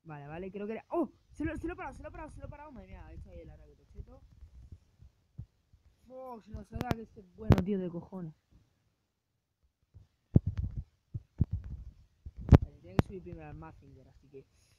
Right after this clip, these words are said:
¡Jua! Hadoken. Lo te-, campea, campea, campea.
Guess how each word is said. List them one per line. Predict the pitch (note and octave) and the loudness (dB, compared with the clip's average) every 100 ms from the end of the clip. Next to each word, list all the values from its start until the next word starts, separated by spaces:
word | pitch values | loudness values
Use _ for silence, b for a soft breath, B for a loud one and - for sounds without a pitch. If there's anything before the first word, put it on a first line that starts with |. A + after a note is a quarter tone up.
| - | -12
¡Jua! | D#4+ - - _ _ _ - - - - - - - | -10 -10 -16 _ _ _ -4 -4 -8 -12 -14 -12 -14
Hadoken. | F#3+ A#3+ C4 D#4 F4 F4+ - - - - | -10 2 6 6 6 0 -2 -6 -16 -18
Lo | F3 | -10
te-, | G3+ G#3+ - - | -8 -4 -2 -4
campea, | G#3 G3+ B3+ | -4 -8 -8
campea, | C4+ D#4 | -10 -10
campea. | D4 C#4+ F#4 | -10 -8 -10